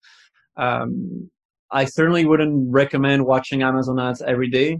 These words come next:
Um, my experience with, my experience with Amazon ads is that they're very frustrating because it takes time to gather data. Uh, so I watch them once a week. You can watch them twice or thrice a week, but every day is definitely too much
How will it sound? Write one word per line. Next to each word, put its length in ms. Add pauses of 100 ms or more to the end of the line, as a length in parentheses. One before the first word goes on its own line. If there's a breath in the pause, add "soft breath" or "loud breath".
(160)
Um, 760
my 160
experience 380
with, 160 (340)
my 180
experience 380
with 180
Amazon 280
ads 320 (100)
is 180
that 140
they're 140
very 180
frustrating 520
because 200
it 140
takes 180
time 180
to 100
gather 280
data. 320 (720)
Uh, 480
so 560
I 200
watch 340
them 360
once 280
a 60
week. 360
You 120
can 180
watch 240
them 320
twice 320
or 200
thrice 340
a 60
week, 320
but 100
every 240
day 160
is 140
definitely 320
too 160
much 200